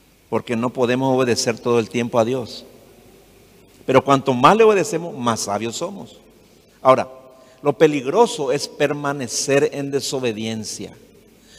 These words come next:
porque eso significa que rechazamos su sabiduría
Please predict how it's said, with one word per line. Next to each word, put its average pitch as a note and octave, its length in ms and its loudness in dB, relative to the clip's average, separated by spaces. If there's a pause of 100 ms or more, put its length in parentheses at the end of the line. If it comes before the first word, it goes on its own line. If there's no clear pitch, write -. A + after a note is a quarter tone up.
(120)
porque D3+ 240 4
eso D#3 160 2
significa E3 720 2
que B2+ 140 -2
rechazamos C3 880 -4
su C#3 160 -8
sabiduría A2+ 800 -2